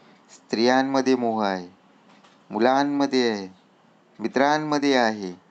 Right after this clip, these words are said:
संपूर्णपणे मन त्यामध्ये गुंतून राहिलेलं आहे. म्हणजेच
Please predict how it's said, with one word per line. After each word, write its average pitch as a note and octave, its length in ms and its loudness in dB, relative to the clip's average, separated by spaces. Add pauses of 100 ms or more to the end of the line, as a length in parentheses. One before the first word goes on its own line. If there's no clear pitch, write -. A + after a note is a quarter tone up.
(480)
संपूर्णपणे A#2 840 -4
मन G#2 420 -8
त्यामध्ये G#2+ 520 -2
गुंतून G2 480 -10
राहिलेलं F2+ 380 -10
आहे. E2 160 -20 (3000)
म्हणजेच F3 640 2